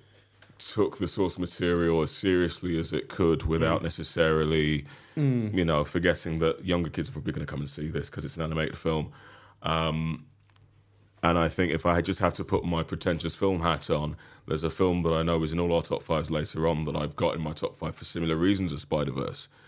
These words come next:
Speaker 1: because it is just
Speaker 3: Good cinema.
Speaker 1: Yeah.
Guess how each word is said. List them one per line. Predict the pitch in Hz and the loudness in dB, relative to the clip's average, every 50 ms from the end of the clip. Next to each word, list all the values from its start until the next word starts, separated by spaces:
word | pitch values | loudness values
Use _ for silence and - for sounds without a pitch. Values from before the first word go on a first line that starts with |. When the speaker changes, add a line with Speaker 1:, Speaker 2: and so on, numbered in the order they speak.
| - - - | -20 -8 -4
Speaker 1:
because | - 80 - - 95 82 78 78 | -2 -2 0 2 2 2 2 2
it | 80 82 80 | 2 2 4
is | 82 85 80 73 80 | 2 2 0 -2 -6
just | 85 - - 82 78 73 76 - - - - - - - _ - - - - - | -8 -4 -2 -2 -2 -2 -2 -4 -6 -6 -8 -10 -12 -14 _ -20 -20 -16 -2 2
Speaker 3:
Good | 127 117 107 | 2 2 2
cinema. | - - 127 117 113 107 104 101 95 92 - | 2 0 0 2 4 4 4 4 2 0 0
Speaker 1:
Yeah. | - 92 90 85 80 73 | 2 4 6 6 4 2